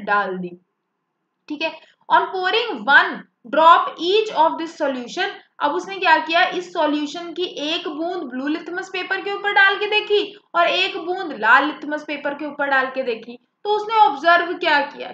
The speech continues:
क्या उसको देखने को मिला, ये आपको बताना है। इसका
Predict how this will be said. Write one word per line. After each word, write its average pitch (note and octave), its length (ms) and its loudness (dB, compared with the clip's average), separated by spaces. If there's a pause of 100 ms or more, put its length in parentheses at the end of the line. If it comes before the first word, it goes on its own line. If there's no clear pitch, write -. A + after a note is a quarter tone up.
क्या F#4 260 6
उसको G4 400 -2
देखने D#4 560 -4
को D#4+ 160 -2
मिला, C4+ 360 -4 (500)
ये E4+ 100 2
आपको F#4 340 6
बताना D4 360 2
है। E4 360 0
इसका F4 280 0